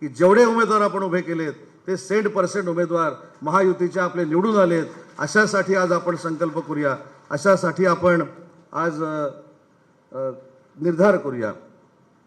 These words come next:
निधीच्या बाबतीतला विषय, साहेब, आपण ज्या, ज्यावेळी मला सांगितलं की दक्षिण रत्नागिरी आणि उत्तर रत्नागिरी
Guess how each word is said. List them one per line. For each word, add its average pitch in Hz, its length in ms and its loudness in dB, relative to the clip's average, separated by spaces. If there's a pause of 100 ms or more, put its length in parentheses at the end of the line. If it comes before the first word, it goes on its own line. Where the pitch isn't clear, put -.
(520)
निधीच्या 175 380 2
बाबतीतला 180 440 0
विषय, 180 380 -2 (960)
साहेब, 175 160 4
आपण 180 240 -2
ज्या, 180 180 2
ज्यावेळी 175 500 -2
मला 185 220 0
सांगितलं 180 400 -4
की 175 120 -4
दक्षिण 175 400 -4
रत्नागिरी 180 420 -2
आणि 185 120 0
उत्तर 175 300 -2
रत्नागिरी 127 440 -4